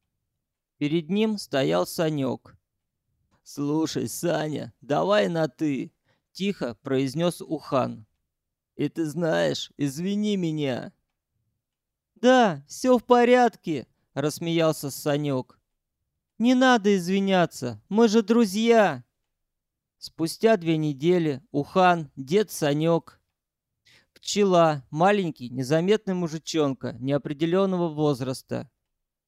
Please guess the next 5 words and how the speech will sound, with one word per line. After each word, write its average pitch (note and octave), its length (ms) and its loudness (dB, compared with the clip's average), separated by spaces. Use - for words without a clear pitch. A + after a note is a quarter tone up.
Он D#3+ 240 2
у D3+ 60 -6
муравья F3+ 800 4
был D#3+ 280 2
ведомым. C#3+ 840 0